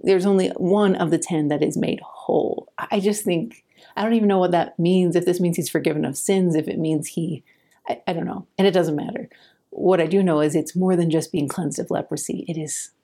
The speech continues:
a completeness that is an outpouring of blessings.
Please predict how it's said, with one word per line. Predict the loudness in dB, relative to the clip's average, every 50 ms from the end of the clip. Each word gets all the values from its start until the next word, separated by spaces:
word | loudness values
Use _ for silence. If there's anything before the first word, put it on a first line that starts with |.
| _ -12
a | -12
completeness | -6 -6 -6 -4 -2 -2 -2 -2 -2 -4 -6 -6 -8 -12 -14 -16 _ _
that | -6 -6 -2 -2
is | -2 -2 -2 -4 -6 -6 -8 -10 -14 -18 -20 _ _ -20 _ _ _ _ _ _ _ _ _ _ _ _ _ _ _ _ _ _ _ _ _ -4 -2
an | -2 0 0 0
outpouring | 0 0 0 -2 -2 0 0 2 2 2
of | 0 0 0
blessings. | -2 -2 -2 -6 -8 -8 -8 -10 -14